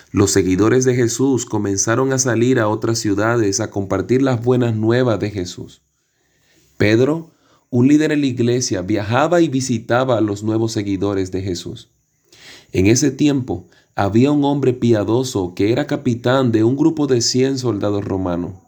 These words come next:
que se llamaba Cornelio. Él oraba y adoraba a Dios. En una visión, un ángel le dijo a Cornelio que mandara a buscar a Pedro, y le dio el nombre del pueblo donde lo encontraría.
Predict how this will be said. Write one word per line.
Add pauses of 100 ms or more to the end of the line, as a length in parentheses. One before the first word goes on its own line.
(380)
que
se
llamaba
Cornelio. (1200)
Él
oraba
y
adoraba
a
Dios. (500)
En
una
visión, (500)
un
ángel
le
dijo
a
Cornelio (320)
que
mandara
a
buscar
a
Pedro, (640)
y
le
dio
el
nombre
del
pueblo
donde
lo
encontraría.